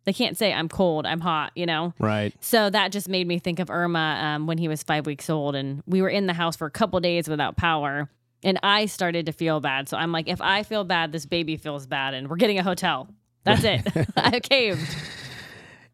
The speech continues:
Speaker 2: Yeah, and that's always an option, um, usually and hopefully, that you could, you could get to a hotel,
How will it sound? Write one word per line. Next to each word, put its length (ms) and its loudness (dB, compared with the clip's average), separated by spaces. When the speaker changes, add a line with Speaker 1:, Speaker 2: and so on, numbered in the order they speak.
Speaker 2:
Yeah, 220 4
and 140 4
that's 220 2
always 240 4
an 80 2
option, 500 0
um, 460 0
usually 480 4
and 100 2
hopefully, 580 0
that 140 -4
you 100 0
could, 220 0
you 80 2
could 160 -2
get 120 2
to 120 2
a 20 0
hotel, 600 0